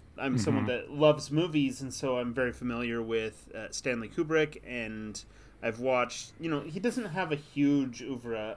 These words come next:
Speaker 1: uh, but, you know, I've seen several of his films and, uh, enjoyed them quite a bit. And so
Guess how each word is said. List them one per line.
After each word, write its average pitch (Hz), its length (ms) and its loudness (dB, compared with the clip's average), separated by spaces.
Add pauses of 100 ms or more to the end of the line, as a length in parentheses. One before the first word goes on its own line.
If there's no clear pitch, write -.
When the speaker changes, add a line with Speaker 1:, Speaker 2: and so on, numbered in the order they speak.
(140)
Speaker 1:
uh, 113 360 -4
but, 117 440 -2 (580)
you 160 80 -4
know, 117 100 0
I've 123 180 -2
seen 135 220 0
several 123 360 0
of 117 100 -4
his 113 180 -6
films 113 580 -6
and, 113 600 -6
uh, 113 340 -4
enjoyed 131 440 0
them 107 340 -4
quite 123 180 -2
a 110 60 -4
bit. 113 260 -2 (520)
And 135 120 -6
so 135 420 2